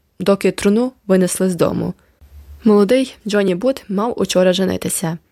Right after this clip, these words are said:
та взяв і захворів на свинку. Хіба не типовий чоловік?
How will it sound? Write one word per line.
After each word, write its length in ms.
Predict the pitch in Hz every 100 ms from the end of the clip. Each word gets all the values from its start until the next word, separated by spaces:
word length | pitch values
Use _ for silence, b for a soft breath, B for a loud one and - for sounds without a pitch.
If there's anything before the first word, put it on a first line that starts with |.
| _ _
та 100 | -
взяв 280 | 180 214 233 -
і 80 | 202
захворів 460 | 185 - 185 185
на 120 | 185
свинку. 560 | 185 - 165 165 - 156 _ _
Хіба 280 | - 180 190
не 100 | 180
типовий 400 | 180 - 208 180
чоловік? 520 | - 151 151 156